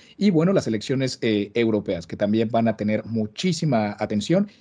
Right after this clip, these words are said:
y es probable que los políticos no vayan a querer hacer decisiones que tengan, eh, coste político. Así que bueno, algo a tener en mente, la invasión a Ucrania ha sido de verdad esos momentos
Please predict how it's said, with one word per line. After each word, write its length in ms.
y 180
es 140
probable 320
que 80
los 140
políticos 440
no 140
vayan 220
a 40
querer 300
hacer 420
decisiones 600
que 100
tengan, 520
eh, 280
coste 280
político. 460
Así 200
que 80
bueno, 300
algo 240
a 60
tener 260
en 140
mente, 260
la 220
invasión 360
a 40
Ucrania 300
ha 20
sido 400
de 100
verdad 220
esos 180
momentos 560